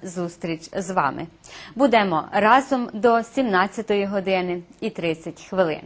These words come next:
Вісімнадцятого лютого у Новому Саді побувала делегація із України з проектом «Діти за мир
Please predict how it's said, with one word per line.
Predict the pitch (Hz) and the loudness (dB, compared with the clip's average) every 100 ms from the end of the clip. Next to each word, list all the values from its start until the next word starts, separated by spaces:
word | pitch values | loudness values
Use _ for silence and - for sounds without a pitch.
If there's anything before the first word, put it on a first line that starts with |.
| - _ - - - - | -18 _ -20 -20 -18 -4
Вісімнадцятого | 262 - 302 302 294 285 254 214 | -4 0 2 2 0 0 2 2
лютого | 175 165 180 170 170 | 2 -4 -4 -4 -2
у | 208 | -2
Новому | 202 185 175 180 | 0 2 0 -2
Саді | - 226 247 233 190 - | 0 2 4 2 -4 -4
побувала | 240 202 185 180 175 165 | -4 0 2 4 2 0
делегація | 175 190 170 180 190 190 190 180 | 2 2 2 2 0 0 -2 -2
із | 196 165 | -4 -6
України | 175 185 175 185 240 240 202 | -6 0 0 0 -2 -4 -6
з | |
проектом | - 180 170 220 - - 214 - 196 180 | -4 0 2 0 -4 -4 -4 -4 -6 -2
«Діти | 208 208 | -2 0
за | 165 170 | -2 -2
мир | 170 208 | 0 -2